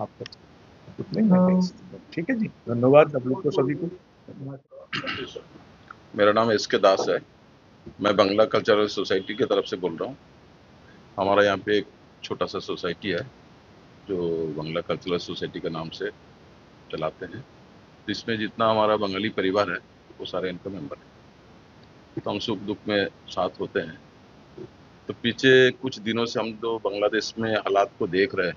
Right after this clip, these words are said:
Speaker 3: उसमें हमारा दिल छलनी हो जाता है। वहाँ पे इतना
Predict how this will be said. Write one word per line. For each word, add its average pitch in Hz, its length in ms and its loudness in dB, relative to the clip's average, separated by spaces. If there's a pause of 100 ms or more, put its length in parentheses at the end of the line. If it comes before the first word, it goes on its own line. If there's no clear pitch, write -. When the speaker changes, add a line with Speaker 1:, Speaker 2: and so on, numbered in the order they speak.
(800)
Speaker 3:
उसमें 107 300 0
हमारा 110 280 6 (200)
दिल 113 200 0
छलनी 110 360 0
हो 92 140 0
जाता 76 280 -6
है। - 60 -16 (1120)
वहाँ 104 160 4 (100)
पे 120 260 4
इतना - 560 2